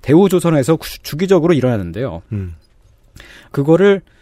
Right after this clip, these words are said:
Speaker 1: 그때의 신문들은 이런 식으로 전달을 했습니다.
Speaker 2: 그때의 신문들.
Speaker 1: 네.
Speaker 2: 왜냐면 지금도 그래서요.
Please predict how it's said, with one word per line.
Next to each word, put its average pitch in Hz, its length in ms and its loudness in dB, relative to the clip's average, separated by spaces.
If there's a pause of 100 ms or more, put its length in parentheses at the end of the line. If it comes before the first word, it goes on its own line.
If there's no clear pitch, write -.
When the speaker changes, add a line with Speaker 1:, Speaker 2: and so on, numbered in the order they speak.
(180)
Speaker 1:
그때의 170 1080 2
신문들은 147 580 0
이런 175 260 0
식으로 160 720 0
전달을 123 340 -4
했습니다. 92 480 -10
Speaker 2:
그때의 110 520 0
신문들. 90 440 -8 (120)
Speaker 1:
네. 95 220 -14 (200)
Speaker 2:
왜냐면 127 400 0
지금도 127 360 0
그래서요. 82 440 -4